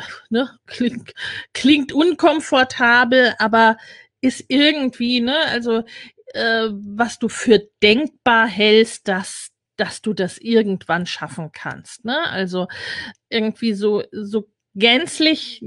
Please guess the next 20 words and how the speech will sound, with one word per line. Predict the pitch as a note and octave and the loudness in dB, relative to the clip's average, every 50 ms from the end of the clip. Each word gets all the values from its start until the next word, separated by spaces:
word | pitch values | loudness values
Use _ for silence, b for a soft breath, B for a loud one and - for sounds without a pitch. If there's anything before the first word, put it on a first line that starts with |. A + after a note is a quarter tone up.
| G#3+ A3 | -14 -8
gänzlich | - - A#3+ D4 - - C#4 B3+ B3+ - - A#3 G3+ | -4 -2 -2 -2 -4 -4 -2 -2 -2 -2 -2 -4 0
weit | G#3+ G#3+ A3 A3+ A#3 A3+ - G#3 G#3 | 2 2 4 4 2 0 -2 -8 -2
weg, | G#3+ A3+ A#3 A#3 _ _ - | 0 0 0 -2 _ _ -2
das, | - G#3+ G#3 - - _ | 0 0 0 0 -4 _
äh, | - - D2+ - | -10 -6 -2 -2
hindert | G3+ G3 B3+ B3+ C4 C4 A#3+ A3+ - | 2 4 4 6 6 6 4 4 2
uns | A3 A3 A3 A3+ | 2 0 0 0
dann | A#3 A3+ G#3+ - | 0 0 0 0
auch | - F3+ G#3+ A3 - | 0 0 0 2 2
an | G#3 G#3 G#3 | 2 2 4
der | G#3 F#3+ - - | 2 2 2 2
Umsetzung | G#3+ A#3 B3+ B3+ B3+ G#3+ G#3 F3 D#3+ - - - F3+ E3+ E3 | 2 4 4 4 4 2 0 -4 -6 -6 -10 -10 -10 -8 -8
letztendlich. | D#3+ D#3+ D#3+ - - - - - D#3 D#3+ D#3 - - - F3+ D#3+ - - - | -8 -10 -10 -12 -14 -16 -12 -12 -10 -10 -12 -14 -14 -12 -12 -12 -10 -10 -6
Also, | - F3 F3+ F3 F#3 F#3 F#3 F#3 | -6 -6 -6 -4 -4 -4 -2 -2
ne, | F3+ G#3+ B3 C4 | 0 0 -2 -2
schau | - - - - G3 F#3+ F#3+ G3+ G#3 B B B B B B B B B | -4 -6 -2 0 2 4 4 4 2 B B B B B B B B B
wirklich, | - G#3+ G3+ G#3 - G#3+ G3+ G3 - - | 4 4 4 4 4 2 2 2 0 0
was | G3+ G#3 G3+ - | -2 -2 -2 0
sind | - A#3+ A#3 A3+ | 0 2 2 2
so, | - - B3 A#3 A#3+ A3+ _ | 2 2 4 4 4 4 _